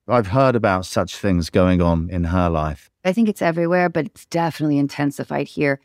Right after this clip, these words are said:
Speaker 2: The competitiveness of being a good mom.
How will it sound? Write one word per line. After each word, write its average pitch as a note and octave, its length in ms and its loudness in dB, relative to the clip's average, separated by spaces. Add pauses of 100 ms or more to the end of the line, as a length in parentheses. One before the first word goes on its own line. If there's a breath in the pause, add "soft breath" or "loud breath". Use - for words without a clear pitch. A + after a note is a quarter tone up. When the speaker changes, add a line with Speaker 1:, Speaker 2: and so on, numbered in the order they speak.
(380)
Speaker 2:
The F3 80 2 (520)
competitiveness G#3 800 0 (160)
of F3 500 2
being E3 320 0
a D#3 80 0
good D3+ 300 -2
mom. D3+ 520 -2